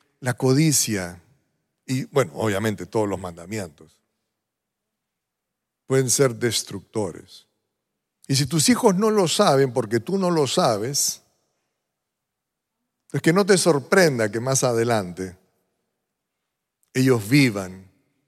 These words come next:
quebrando alguno de estos mandatos.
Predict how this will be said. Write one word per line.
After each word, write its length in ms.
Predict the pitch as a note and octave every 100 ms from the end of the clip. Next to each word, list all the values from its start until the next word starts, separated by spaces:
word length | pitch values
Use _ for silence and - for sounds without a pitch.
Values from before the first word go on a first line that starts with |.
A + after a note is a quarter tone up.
| _ _ _ _ _ _ _ _ _ _
quebrando 500 | - A#2 B2 B2 A2+
alguno 340 | A2 A#2 A#2 G#2+
de 60 |
estos 220 | G#2 G#2 F2+
mandatos. 840 | G2 E2 E2+ D#2 _ _ -